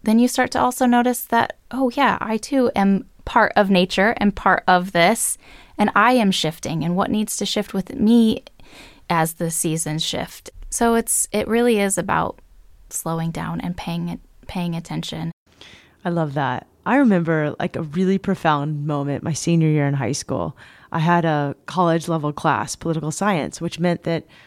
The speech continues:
Speaker 2: we only had class twice a week. And I remember during that time, I didn't have class. I was such a busy kid. I was overprogrammed. But during that time,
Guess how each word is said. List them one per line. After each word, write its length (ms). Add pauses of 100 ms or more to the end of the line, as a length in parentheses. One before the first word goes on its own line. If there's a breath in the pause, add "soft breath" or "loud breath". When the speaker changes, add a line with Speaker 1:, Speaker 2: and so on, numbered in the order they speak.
(260 soft breath)
Speaker 2:
we 100
only 140
had 200
class 440
twice 280
a 40
week. 360 (840 soft breath)
And 100
I 40
remember 320
during 460
that 240
time, 300
I 80
didn't 340
have 320
class. 340
I 60
was 100
such 380
a 40
busy 300
kid. 300
I 40
was 220
overprogrammed. 800 (160)
But 160
during 320
that 240
time, 460